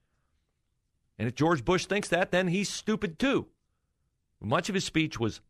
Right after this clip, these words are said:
very well done. And I thought, as I said, he captured the moment very well. But if he's equating January sixth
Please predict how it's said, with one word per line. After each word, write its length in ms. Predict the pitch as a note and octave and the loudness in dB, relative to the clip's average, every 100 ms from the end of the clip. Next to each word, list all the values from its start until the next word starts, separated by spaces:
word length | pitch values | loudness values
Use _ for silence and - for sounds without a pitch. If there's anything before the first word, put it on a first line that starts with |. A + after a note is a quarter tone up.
| _ | _
very 420 | E2+ F#2 D3+ C3+ | -6 2 2 2
well 220 | G2+ F2 D#2+ | 0 -2 -4
done. 340 | C#2 C2 F2+ _ _ _ _ _ _ _ _ _ _ - | -8 -10 -14 _ _ _ _ _ _ _ _ _ _ -4
And 120 | F#2 | -2
I 60 | F#2+ | 0
thought, 240 | G2+ G#2 | 2 2
as 100 | G2+ | 2
I 60 | C#3 | 0
said, 300 | - - F2 | 2 2 0
he 60 | |
captured 440 | - G2 G2 C3 B2+ | -2 -2 0 -2 0
the 80 | |
moment 400 | C3+ D#3 C3+ A#2 _ _ - | 2 2 0 -2 _ _ -10
very 380 | F2 A#2 A#2 A2+ | 0 0 2 2
well. 340 | C3+ F#2+ B1+ _ _ _ _ | 2 2 -2 _ _ _ _
But 100 | A#2 | -2
if 60 | B2+ | 2
he's 180 | C4 D#4 | 2 0
equating 520 | - A3+ G3 F#3+ F3 _ _ _ _ _ _ - | 2 2 4 0 -2 _ _ _ _ _ _ -14
January 520 | E2 C3 E3+ D#3+ C#3 A#2 | 0 2 2 2 2 0
sixth 500 | - F3+ - - | 0 -2 -2 -10